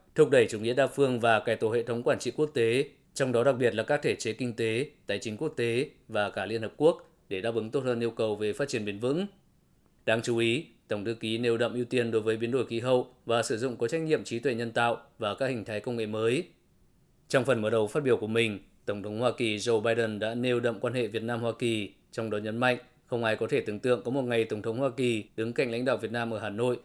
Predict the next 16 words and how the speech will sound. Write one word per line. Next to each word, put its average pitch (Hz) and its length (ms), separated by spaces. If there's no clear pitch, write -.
và 113 160
tuyên 139 200
bố 123 100
cam 139 180
kết 175 180
thúc 165 140
đẩy 127 120
quan 117 180
hệ 120 140
hợp 104 180
tác 160 200
ở 113 100
mức 117 180
độ 117 120
cao 110 140
nhất. 127 340